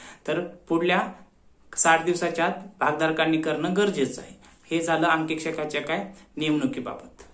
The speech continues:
हे लक्षात. आणि त्याची नेमणूक पाच वर्षासाठी होते. दर, अ,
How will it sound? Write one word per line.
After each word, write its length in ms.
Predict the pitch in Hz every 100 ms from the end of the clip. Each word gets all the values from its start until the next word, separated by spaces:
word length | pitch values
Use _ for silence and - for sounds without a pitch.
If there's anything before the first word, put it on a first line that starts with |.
| _ -
हे 160 | 147 175
लक्षात. 240 | 180 185 185
आणि 200 | 139 160
त्याची 340 | 160 170 196
नेमणूक 280 | 190 190 185
पाच 280 | 185 175 175
वर्षासाठी 520 | 180 180 185 185 185
होते. 500 | 185 180 131 127 - - - - -
दर, 420 | 160 190 214 220 - -
अ, 100 | 139